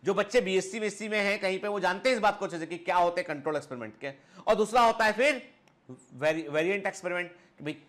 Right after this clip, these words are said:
करके देखा कुछ कि क्या हुआ इसमें। तो क्या हुआ, एक एम्फीबिया को बोला, "तुम एम्फीबिया ही बने रहो।" पता नहीं ये प्रयोग हमारा सक्सेसफुल होता है कि नहीं होता।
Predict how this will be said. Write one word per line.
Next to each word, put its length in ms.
करके 260
देखा 200
कुछ 180
कि 80
क्या 180
हुआ 200
इसमें। 260
तो 60
क्या 180
हुआ, 360
एक 200
एम्फीबिया 360
को 100
बोला, 140
"तुम 220
एम्फीबिया 360
ही 60
बने 180
रहो।" 460
पता 200
नहीं 140
ये 80
प्रयोग 320
हमारा 180
सक्सेसफुल 380
होता 180
है 100
कि 60
नहीं 80
होता। 220